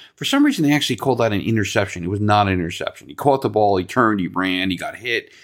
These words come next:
he fumbled it right into the defender. It was a fucking fumble, but they called it an, another interception. Uh, after another Dallas field goal, it was nineteen nothing in the first fucking quarter. Nineteen nothing.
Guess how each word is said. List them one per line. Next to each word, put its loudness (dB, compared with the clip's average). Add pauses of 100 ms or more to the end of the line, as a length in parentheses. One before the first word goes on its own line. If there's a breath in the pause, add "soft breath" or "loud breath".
(180 soft breath)
he -10
fumbled 4
it 0
right 2
into 0
the 2
defender. -2 (480 soft breath)
It -4
was 2
a 4
fucking 0
fumble, -4 (260)
but -4
they 2
called 2
it 2
an, 0
another 0
interception. -6 (420)
Uh, -6
after -2
another 4
Dallas 2
field 4
goal, 2
it 0
was 2
nineteen 2
nothing 0
in -2
the -2
first -2
fucking -6
quarter. 0
Nineteen 2
nothing. -2